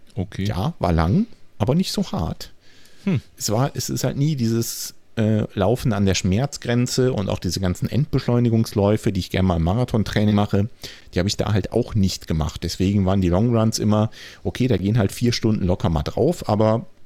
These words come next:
Speaker 2: es war halt nicht so, mh, Laufen an der Schmerzgrenze.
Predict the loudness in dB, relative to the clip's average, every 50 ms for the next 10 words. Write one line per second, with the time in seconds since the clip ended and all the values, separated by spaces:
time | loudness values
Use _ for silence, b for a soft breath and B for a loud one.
0 | -20 -20 -20 _ _ -20 -20 -20 _ -20 -20 -20 -20 -10 -8 -8 -6 -6 -6 -2
1 | -2 -2 0 0 -2 -4 -4 -2 0 0 2 2 4 4 2 2 0 -4 -10 -18
2 | -8 -2 0 0 2 2 2 2 2 0 -2 -2 -2 0 0 0 0 -2 -2 0
3 | 2 2 2 2 2 2 2 0 -2 -4 -12 -10 -10 -10 -10 -8 -12 -12 -12